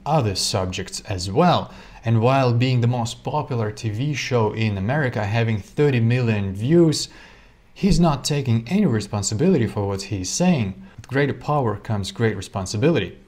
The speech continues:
Tucker Carlson has great power of influence, but he's abusing it to push his own agenda.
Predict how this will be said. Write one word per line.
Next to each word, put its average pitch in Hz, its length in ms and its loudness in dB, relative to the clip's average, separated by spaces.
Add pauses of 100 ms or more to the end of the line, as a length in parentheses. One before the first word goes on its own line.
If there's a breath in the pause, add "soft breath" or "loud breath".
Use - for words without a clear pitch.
(180)
Tucker 190 240 0
Carlson 165 380 0
has 110 240 -2
great 143 380 -2
power 123 200 2
of 110 140 2
influence, 98 480 -6 (140)
but 117 120 -8
he's 135 300 -2
abusing 110 540 0
it 90 220 -10
to 113 100 -8
push - 280 -4
his 101 160 -2
own 101 200 0
agenda. 104 520 0